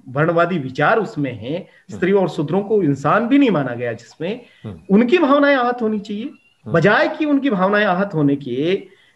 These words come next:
Speaker 1: एक जो ऐतिहासिक गलती या
Speaker 2: हम्म।
Speaker 1: गलत किताब, अ, लिखी गई और जो प्रचलन में समाज में आई,
Speaker 2: जी।
Speaker 1: उस गलती को एक तरीके से ठीक करने का काम बाबा साहब अम्बेडकर ने किया।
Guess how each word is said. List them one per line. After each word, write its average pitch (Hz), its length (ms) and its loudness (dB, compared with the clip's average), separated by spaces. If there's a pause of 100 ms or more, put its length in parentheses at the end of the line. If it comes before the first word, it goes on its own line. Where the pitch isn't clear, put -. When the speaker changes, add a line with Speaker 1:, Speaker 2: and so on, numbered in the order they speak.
(540)
Speaker 1:
एक 233 520 2
जो 180 120 4
ऐतिहासिक 180 640 -2
गलती 165 640 -2 (280)
या 160 80 2
Speaker 2:
हम्म। 160 100 -2
Speaker 1:
गलत 202 280 0
किताब, 156 500 -2 (240)
अ, 120 560 -12 (280)
लिखी 139 300 -2
गई 196 180 4
और 196 160 4
जो 170 120 -2
प्रचलन 170 380 2
में 294 140 6
समाज 170 320 2
में 156 140 -2
आई, 147 320 -4 (180)
Speaker 2:
जी। 98 160 -8
Speaker 1:
उस 208 460 -4
गलती 165 340 2
को 320 480 0
एक 196 160 2
तरीके 233 220 -2
से 240 100 -2
ठीक 262 260 -2
करने 247 240 2
का 220 80 -2
काम 175 220 -4
बाबा 151 180 -2
साहब 147 200 -6
अम्बेडकर 127 400 -6
ने 127 140 -8
किया। 123 540 -2